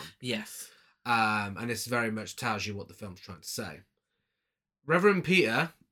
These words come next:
Speaker 2: has now set up a China Blue shrine, haven't we all?
Speaker 1: Yeah.
Speaker 2: Uh, next to his peephole. And he's watching and stroking his, uh, Superman next door. Uh, I mean, actually, the killer dildo, not his cock.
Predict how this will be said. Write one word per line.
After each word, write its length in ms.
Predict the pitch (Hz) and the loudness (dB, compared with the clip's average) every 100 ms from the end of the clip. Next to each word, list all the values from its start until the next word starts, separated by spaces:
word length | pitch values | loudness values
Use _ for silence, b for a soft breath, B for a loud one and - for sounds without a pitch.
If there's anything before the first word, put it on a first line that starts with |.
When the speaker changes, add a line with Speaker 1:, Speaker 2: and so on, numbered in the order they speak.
| - | -8
Speaker 2:
has 200 | 123 120 | -6 -2
now 180 | 143 135 | 2 2
set 200 | - - | 2 0
up 240 | 139 123 | -2 -2
a 60 | 113 | -4
China 260 | - 147 123 | 0 2 2
Blue 200 | 131 127 | 2 0
shrine, 480 | - 107 110 160 - _ _ _ - - | 0 -2 -2 -4 -8 _ _ _ -14 -4
haven't 240 | 123 120 | -4 -2
we 140 | 107 95 | -4 -4
all? 220 | 98 123 - | -6 -10 -12
Speaker 1:
Yeah. 200 | 123 151 B B B B B B B _ - | -8 -8 B B B B B B B _ -6
Speaker 2:
Uh, 360 | 117 110 110 110 | 0 2 2 0
next 220 | 117 - | -4 -4
to 80 | 123 | -6
his 60 | |
peephole. 580 | 104 131 120 113 110 123 - _ _ | -2 -2 -2 -2 -4 -4 -10 _ _
And 300 | 120 120 117 | -6 -4 -4
he's 280 | 120 151 135 | -4 -4 0
watching 560 | 151 160 - 117 110 110 | 0 0 0 0 -2 -4
and 200 | 113 110 | -6 -6
stroking 600 | - 156 160 165 147 131 | 0 2 4 4 2 2
his, 420 | 117 127 110 - | -2 -2 -2 -2
uh, 300 | 127 117 113 | -2 -2 -4
Superman 560 | 107 139 123 - 107 110 | -4 -4 -6 -4 -4 -4
next 240 | 110 - | -6 -8
door. 360 | - 123 107 123 B B B B B _ | -2 -2 -2 -4 B B B B B _
Uh, 240 | 120 117 110 | 0 0 2
I 80 | 131 | 4
mean, 180 | 139 127 | 2 2
actually, 560 | 135 117 127 110 107 - 110 | -2 0 -2 -2 -4 -8 -8
the 300 | 117 113 107 98 - | -4 -2 -4 -8 -10
killer 240 | - 117 104 | -4 -4 -2
dildo, 380 | 113 107 98 107 | -2 -2 -4 -4
not 200 | 113 87 | -6 -6
his 320 | 107 - - | -6 -8 -10
cock. 360 | - 101 - | -8 -8 -10